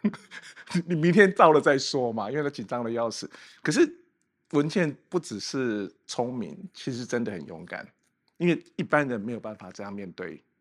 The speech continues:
这样的事情。而且你也是一个聪明的人，你知道怎么，就你有你的智慧，加上你的勇气，然后你的态度，我觉得是从这本书里头真真正正大家都可以学的，并不是我们要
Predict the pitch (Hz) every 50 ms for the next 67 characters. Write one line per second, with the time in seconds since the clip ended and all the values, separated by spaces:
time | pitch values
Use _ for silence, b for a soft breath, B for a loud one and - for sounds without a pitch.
0 | _ _ _ _ _ _ _ _ _ - - 98 87 - - - - 90 82 -
1 | - 87 - - - 147 143 - 151 117 107 143 147 120 98 95 - 123 113 107
2 | 101 - - - 123 117 120 120 101 90 - - 92 - 87 87 - - 156 -
3 | _ _ - 110 101 - 117 101 110 107 104 - 92 87 69 - - _ _ _
4 | _ _ _ - 156 160 147 147 156 156 143 135 110 92 - 104 92 90 - -
5 | - 120 107 98 - - 110 90 76 - - _ - 110 - 120 104 90 82 76
6 | - - 78 - - - - - - - - _ _ _ _ _ _ _ _ _
7 | _ _ - 131 143 147 135 110 107 - - 143 120 104 - 123 104 98 95 -
8 | 101 92 101 104 - - - 101 107 107 139 117 101 90 87 - 117 110 101 92
9 | - 92 85 92 95 104 - _ _ _ _ _ _ _ _ _ _ - - 127
10 | 120 117 135 123 117 110 127 117 - - 113 110 107 104 101 - 90 90 92 95
11 | - - 80 82 - - - - 64 53 - - - - - 175 156 131 117 120
12 | - - 151 127 104 92 82 87 98 101 98 104 127 123